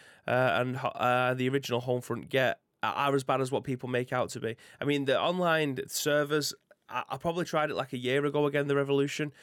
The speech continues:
and the online servers still seem to be going well. People still, still seem to be playing it. I don't know whether or not it's changed in the last twelve months, but people still seem to be playing that game.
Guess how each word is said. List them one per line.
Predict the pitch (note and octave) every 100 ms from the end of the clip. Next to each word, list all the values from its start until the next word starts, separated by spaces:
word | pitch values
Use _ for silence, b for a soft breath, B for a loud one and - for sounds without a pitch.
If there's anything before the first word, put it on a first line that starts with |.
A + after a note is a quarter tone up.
| B B -
and | C3+ C3+ C3+ -
the | C#3+
online | G3+ E3+
servers | D3+ D#3+ D3 C#3
still | C#3+
seem | C#3 C#3
to | C3+
be | B2+
going | C3 B2
well. | B2 C#3+
People | D#3 C#3+
still, | C3+ B2+
still | C3 D3+
seem | C#3+ C#3+
to | C#3
be | C3
playing | C3 D3 C#3+
it. | -
I |
don't | C3+ D#3
know | C#3
whether | D3+ D3
or |
not | C#3+
it's | -
changed | - B2+ C#3 C#3
in |
the | C3
last | C3+ -
twelve | C#3
months, | C#3 D3
but | -
people | - F#3 D#3
still | - D3+
seem | D3+ C#3+
to | C3
be |
playing | C#3 C3
that | A#2+
game. | - C3